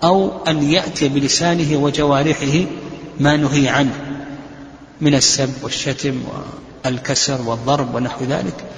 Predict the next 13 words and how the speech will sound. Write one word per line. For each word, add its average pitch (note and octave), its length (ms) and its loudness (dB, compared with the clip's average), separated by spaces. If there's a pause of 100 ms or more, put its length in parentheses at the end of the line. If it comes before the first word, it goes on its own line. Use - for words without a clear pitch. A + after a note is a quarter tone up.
(380)
فله F3+ 680 6 (420)
السخط - 680 2 (920)
من D#3+ 100 8
الله C3 220 4
عز A#2+ 240 -2
وجل، A2+ 240 -4 (100)
فإن F#3 180 -2
الله C#3+ 240 -2
يسخط C#3 380 0
عليه A2+ 300 -4
ويغضب C3+ 460 4
عليه. A#2 260 2 (800)
نعم، F#2+ 200 -6